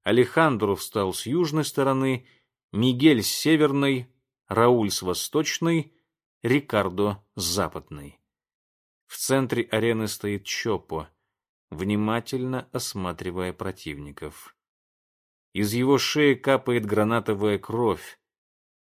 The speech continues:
но взгляд уверенный, смелый,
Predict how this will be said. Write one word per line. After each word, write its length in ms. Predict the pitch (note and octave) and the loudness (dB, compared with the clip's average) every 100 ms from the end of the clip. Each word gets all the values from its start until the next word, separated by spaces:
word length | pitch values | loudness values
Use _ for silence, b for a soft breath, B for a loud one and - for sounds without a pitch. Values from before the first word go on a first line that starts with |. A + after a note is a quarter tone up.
| - | -6
но 160 | G2+ | -4
взгляд 520 | A2+ F#2+ G2 G#2+ G#2+ - | -2 -2 0 0 0 -2
уверенный, 840 | G2+ F2+ F#2+ G#2+ F#2+ E2+ D2 - _ _ | -8 -4 0 0 0 -4 -10 -14 _ _
смелый, 880 | - - F#2+ A2 A#2+ A2 F#2 D#2+ | -8 -6 -4 -2 0 0 0 -4